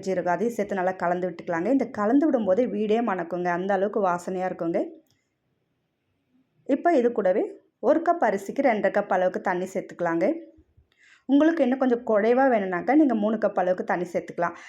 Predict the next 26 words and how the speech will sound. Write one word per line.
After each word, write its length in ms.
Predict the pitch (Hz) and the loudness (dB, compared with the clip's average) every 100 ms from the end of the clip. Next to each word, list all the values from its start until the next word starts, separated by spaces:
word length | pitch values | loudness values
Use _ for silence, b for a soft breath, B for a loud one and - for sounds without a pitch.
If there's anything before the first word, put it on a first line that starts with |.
| B - | B -4
ஆனா, 220 | 214 262 | -2 0
பிரியாணி 420 | 240 247 247 233 | 0 2 2 2
மாதிரி 200 | 226 226 | 2 2
உங்களுக்கு 360 | 254 208 190 190 | 2 0 -2 -4
உதிரியா 260 | 202 208 | 0 2
தான் 140 | 208 247 | 4 2
வேணும் 240 | 185 190 | 0 -2
இந்த 140 | 190 | -2
பொங்கல்னாக்கா, 680 | 180 180 180 190 180 165 262 427 - - - - _ _ _ _ _ | 0 -2 0 0 0 -2 -2 -4 -10 -20 -20 -20 _ _ _ _ _
ஒரு 160 | 240 269 | 2 2
கப் 240 | 285 277 | 2 2
அரிசிக்கு 380 | 214 190 202 285 | 0 0 -2 2
ரெண்டரை 260 | 269 214 208 | 2 2 0
கப் 180 | 208 | 0
அளவுக்கு 480 | 214 185 185 160 190 | 0 0 0 -2 -4
தண்ணியே 200 | 190 196 | -2 -2
சரியா 360 | 254 196 180 180 | 0 0 2 0
இருக்குங்க. 260 | 180 185 214 | 0 -2 0
ஏன்னா, 140 | 233 226 | 0 0
பருப்பு 200 | 190 185 - | -2 -2 -4
சேர்க்கறதுனால 460 | 196 190 175 180 240 | -4 -4 -2 0 2
ரெண்டரை 220 | 220 185 190 | 2 0 -2
கப் 160 | 180 | -2
அளவுக்கு 320 | 190 180 175 | -2 -2 -2
தண்ணி 200 | - 180 | -4 -4
சேர்த்துக்கோங்க. 560 | 175 175 175 170 170 | -4 -6 -6 -6 0